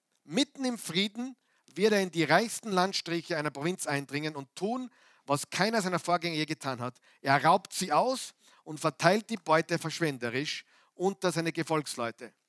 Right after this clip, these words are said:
Seine Pläne richten sich auch gegen befestigte Städte, allerdings nur eine Zeit lang. Dann bietet er seine ganze Kraft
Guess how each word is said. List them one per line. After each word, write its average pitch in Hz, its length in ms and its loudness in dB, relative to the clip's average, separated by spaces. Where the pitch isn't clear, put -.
Seine 156 280 0
Pläne 220 920 0
richten 240 420 -2
sich 214 220 -4
auch 165 300 2
gegen 226 460 -2
befestigte 170 720 -4
Städte, 247 500 -2
allerdings 214 520 4
nur 208 100 -2
eine 185 200 -4
Zeit 147 340 -2
lang. 113 220 -8
Dann 156 220 4
bietet 247 420 -2
er 196 200 2
seine 156 280 0
ganze 247 540 2
Kraft - 500 0